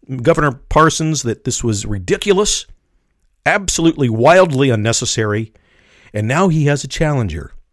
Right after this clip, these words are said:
Sandra McDowell. And I kind of dig her. She's got it. She's, she's a clear thinker.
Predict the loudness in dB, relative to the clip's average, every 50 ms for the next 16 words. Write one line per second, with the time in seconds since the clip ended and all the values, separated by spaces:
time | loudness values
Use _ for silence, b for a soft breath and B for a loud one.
0 | _ _ _ _ _ _ _ _ _ _ _ -10 -6 -4 -2 0 0 0 0 0
1 | -2 -2 -2 -2 -2 0 0 -2 -4 -10 -16 _ _ _ _ _ _ _ _ _
2 | _ _ _ _ _ _ _ _ _ -4 0 0 0 0 0 0 0 0 0 -2
3 | -2 -4 -8 _ -6 -6 -4 -4 -2 -2 -4 -4 -4 -6 -10 -16 _ _ _ _
4 | _ _ _ _ _ _ _ -12 -6 -4 -4 -4 -2 2 2 4 4 4 2 0
5 | -2 -4 -4 -2 -2 -2 -4 -6 -8 -6 -4 -2 -2 -2 -2 -2 -2 0 2 4
6 | 4 4 4 4 2 2 2 0 0 -2 -4 -8 -12 -14 _